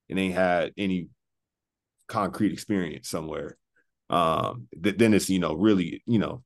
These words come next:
just really pushing the ball down the road to wa-, to wanting to bring dreams to fruition. And just started applying, man. 'Cause like I said, had, had credentials, had, had history and knowledge. So just kinda needed, like, okay, let me, let me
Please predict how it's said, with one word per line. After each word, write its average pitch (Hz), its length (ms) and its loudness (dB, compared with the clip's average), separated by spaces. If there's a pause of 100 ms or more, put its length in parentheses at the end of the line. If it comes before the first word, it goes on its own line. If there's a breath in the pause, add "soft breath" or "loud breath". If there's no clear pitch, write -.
(100)
just - 200 -14
really 110 200 4
pushing 98 320 0
the 87 60 -4
ball 85 420 2 (200)
down 90 220 -2
the 85 60 -8
road 85 400 -4 (240)
to 82 300 -6
wa-, 104 160 -2
to 131 180 2
wanting 131 220 6
to 127 40 6
bring 117 220 4
dreams 107 280 2
to 98 100 -2
fruition. 90 500 -8 (720)
And 90 360 0
just 92 120 -6
started 123 220 8
applying, 123 400 2
man. 120 380 -2 (920)
'Cause 101 140 -4
like 104 140 2
I 98 60 -4
said, 104 200 0
had, 113 200 0
had 117 220 0
credentials, 92 420 -6
had, 95 200 2
had 98 240 2 (180)
history 92 440 -4
and 80 180 -8
knowledge. 87 480 2
So 85 260 -2
just 123 200 -4
kinda 127 200 4
needed, 117 240 2
like, 110 140 4
okay, 120 280 2
let 117 140 2
me, 120 200 -2 (640 soft breath)
let 123 160 4
me 123 260 0